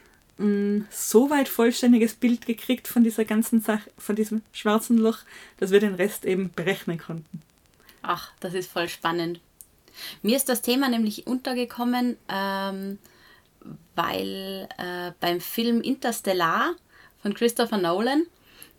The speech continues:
Speaker 2: da war der Regisseur, äh, ganz erpicht drauf, dass er möglichst akkurate Darstellungen vom schwarzen Loch, ähm, bringen kann und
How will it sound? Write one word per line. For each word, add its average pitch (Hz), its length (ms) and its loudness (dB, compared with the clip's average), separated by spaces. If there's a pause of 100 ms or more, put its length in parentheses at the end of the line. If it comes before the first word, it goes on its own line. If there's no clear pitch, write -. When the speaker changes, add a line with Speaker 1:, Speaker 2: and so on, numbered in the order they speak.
(160)
Speaker 2:
da 185 460 -2
war 190 280 -2
der 190 360 -2
Regisseur, 202 720 0
äh, 180 380 -6
ganz 208 200 2
erpicht 240 400 -4
drauf, 202 340 6
dass 185 220 -6
er 196 100 -2
möglichst 208 680 0
akkurate 185 960 -2
Darstellungen 180 800 0
vom 180 180 -6
schwarzen 175 500 -4
Loch, 185 520 0
ähm, 170 480 -4 (640)
bringen 180 340 0
kann 170 280 -2
und 170 180 -4